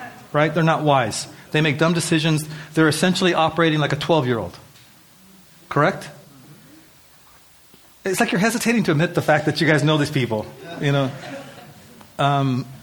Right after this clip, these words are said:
so we're gonna look at wisdom, and, and here's the question then to ask ourselves along the way is, are, are you a person that can generate wisdom in your life? Are you part of a community? Do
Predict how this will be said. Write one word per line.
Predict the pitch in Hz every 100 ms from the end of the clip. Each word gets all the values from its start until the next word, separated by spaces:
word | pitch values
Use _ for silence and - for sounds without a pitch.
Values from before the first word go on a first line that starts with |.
| -
so | - - 160 151
we're | 151 160 175 170
gonna | 214 240
look | 190 202 180
at | 160 - -
wisdom, | 143 165 180 143 139
and, | 143
and | 170
here's | 160 214 -
the |
question | 196 180 170 156 160 - - -
then | 151 147
to | 147 156
ask | 147 -
ourselves | 135 143 131
along | 131 123
the | 123
way | 117 131
is, | 123 127 143
are, | 147
are | 151 160
you | 208 233
a |
person | 233 - 143 131 - 123 127 - - _ _ _ _ -
that | 139 156
can | 143 131
generate | - 151 156 143 143
wisdom | 135 139 135
in | 120
your | 113
life? | 110 104 - - - - - - - -
Are | 123
you | 113
part | - 139
of | 113
a |
community? | - 120 160 175 180
Do | 180